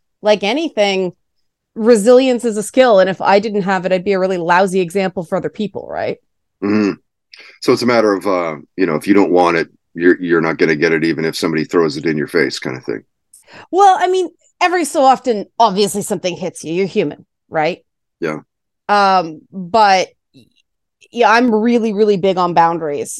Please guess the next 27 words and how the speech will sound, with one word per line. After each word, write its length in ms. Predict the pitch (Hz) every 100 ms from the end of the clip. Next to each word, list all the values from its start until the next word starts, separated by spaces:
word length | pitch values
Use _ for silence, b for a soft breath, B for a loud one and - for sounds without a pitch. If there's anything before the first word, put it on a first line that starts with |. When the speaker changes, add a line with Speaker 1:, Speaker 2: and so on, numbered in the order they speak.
| -
Speaker 1:
I 220 | 165 170
went 260 | 170 175 -
through 120 | 196
my 220 | 175 165
own 140 | 170
experiences 840 | 160 - 185 160 160 160 180 170 175
with 200 | 170 -
trauma 420 | - 202 190 190
therapy 720 | - 180 170 160 175 175 185 -
back 380 | 202 170 165 185
in 300 | 175 170 170
two 180 | -
thousand 320 | 175 165 175 170
twelve, 320 | 175 160 160
two 140 | 196
thousand 400 | 180 170 160 175
thirteen. 440 | 175 160 - 185 175
And 120 | 180
that's 200 | 175 -
one 140 | 196
of 60 | 175
the 80 | 160
things 260 | 180 156
I 60 | 160
set, 280 | - 160 -
like, 160 | 139
boundaries, 540 | - 156 165 - -